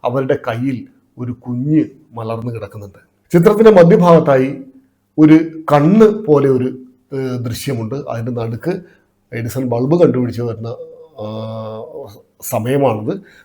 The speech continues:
നടുക്കായി ഒരു ഫിലമെന്റ് ബൾബ് മുനിഞ്ഞ് കത്തിക്കൊണ്ടിരിക്കുന്നുണ്ട്. അതിൻ്റെ തൊട്ട് താഴെയായി ഒരു മുകളിലേക്ക് നോക്കി, എന്നുവെച്ചാൽ ഈ കാളയെ നോക്കിക്കൊണ്ട്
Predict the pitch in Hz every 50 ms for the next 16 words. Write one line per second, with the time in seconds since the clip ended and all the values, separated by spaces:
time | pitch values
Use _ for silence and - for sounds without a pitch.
0 | _ _ 123 120 113 110 - 143 131 120 117 123 127 - _ _ _ - 131 123
1 | 123 - - 120 120 131 131 143 147 147 156 156 120 107 107 104 110 117 113 _
2 | _ _ _ _ _ _ _ _ _ - 127 127 131 135 139 151 160 185 196 -
3 | 123 - - 101 117 107 - - 110 - - 107 104 104 - - _ _ _ _
4 | - 151 - - 160 156 156 156 151 143 135 113 120 135 147 143 - - 107 143
5 | 160 170 175 _ _ _ _ _ _ _ _ _ _ - 147 151 151 165 156 135
6 | 120 113 110 131 143 143 175 190 190 190 185 - 160 151 143 131 127 - 131 123
7 | 120 120 143 147 151 165 156 147 147 160 160 156 - - 135 131 131 143 165 196
8 | 220 214 185 156 139 120 107 - 117 123 113 117 131